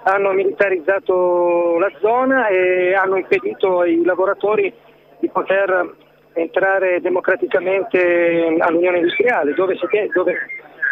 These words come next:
si sta tenendo appunto un, un incontro con, eh, i responsabili delle azioni sindacali Fiat. Quindi questo, siamo veramente alla vergogna, nel senso che c'è stato un tentativo di sfondare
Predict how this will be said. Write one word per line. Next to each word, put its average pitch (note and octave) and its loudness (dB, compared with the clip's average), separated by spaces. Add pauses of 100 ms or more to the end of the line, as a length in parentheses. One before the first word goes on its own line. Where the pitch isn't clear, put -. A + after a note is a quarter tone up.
si F4 0
sta G3 -2
tenendo G#3 0
appunto F3+ -2
un, F3+ 0 (280)
un F3+ 0
incontro G3+ 0
con, F3 -2
eh, F3 2
i E3+ 0
responsabili F3 -2
delle F3 0
azioni E3+ -2
sindacali F3 0
Fiat. E3 0 (960)
Quindi A#3 2
questo, G3 -2
siamo G#3 0
veramente F3+ 2
alla F3 0
vergogna, A3 -2
nel D#3 -12
senso F#3 -4
che E3+ -4
c'è D#3+ -6
stato - -4
un E3 -8
tentativo F3+ 0
di D#3+ -2
sfondare F#3+ 0